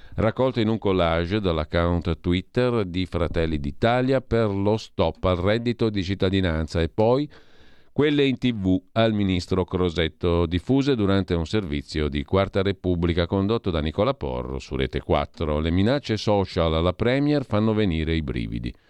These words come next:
"Ci vuole la morte di lei, di sua figlia. Attenta che ti arriva un coltello in pancia a te e a tua figlia, tu togli il reddito, io uccido tua figlia. Sicuro." Fratelli d'Italia insorge, punta il dito contro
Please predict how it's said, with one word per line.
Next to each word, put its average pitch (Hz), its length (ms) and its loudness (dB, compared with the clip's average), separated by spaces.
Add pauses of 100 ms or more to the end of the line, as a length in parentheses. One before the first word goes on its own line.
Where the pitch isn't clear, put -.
(260)
"Ci 87 140 0
vuole 123 340 2
la 101 140 2
morte 123 540 0
di 110 160 0
lei, 90 460 2
di 101 140 -2
sua 107 200 0
figlia. - 480 -6 (280)
Attenta 135 600 -2
che 117 120 -6
ti 92 140 -2
arriva 104 260 2
un 87 140 0
coltello 85 560 -2
in 80 140 -2
pancia 113 580 0
a 92 80 -2
te 98 100 -2
e 92 40 4
a 87 80 2
tua 76 180 -2
figlia, 123 420 0
tu 92 180 -4
togli 90 360 2
il 73 160 0
reddito, 117 560 0
io 90 180 2
uccido 85 460 0
tua 120 160 0
figlia. 65 420 -6 (560)
Sicuro." 107 960 0
Fratelli 104 360 -2
d'Italia 104 340 0
insorge, 139 560 0
punta 95 320 -2
il 127 100 0
dito 78 320 -2
contro 156 520 -2